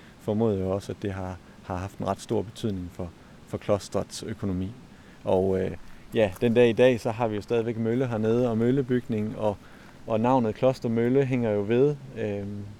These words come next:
så, øh, det er jo et, et navn, som kommer til efter reformationen, og efter at klosteret er nedlagt. Øhm, så går man væk fra at bruge det, det, det middelalderlige Voer Kloster, og så,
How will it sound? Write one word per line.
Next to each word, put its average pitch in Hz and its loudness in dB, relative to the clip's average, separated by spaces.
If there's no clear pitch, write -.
så, 98 -2
øh, 95 -6
det 139 6
er 135 10
jo 113 8
et, 101 4
et 107 -4
navn, 120 2
som 101 -6
kommer 101 -6
til 120 -2
efter 110 -2
reformationen, 104 -4
og 101 -2
efter 110 -6
at 92 -8
klosteret 107 -6
er 92 -6
nedlagt. 113 0
Øhm, 101 -8
så 110 -2
går 123 6
man 101 0
væk 113 2
fra 107 -2
at 95 -6
bruge 110 -2
det, 101 -6
det, 98 -10
det 104 -6
middelalderlige 98 -2
Voer 127 2
Kloster, 104 -6
og 98 -14
så, 107 -14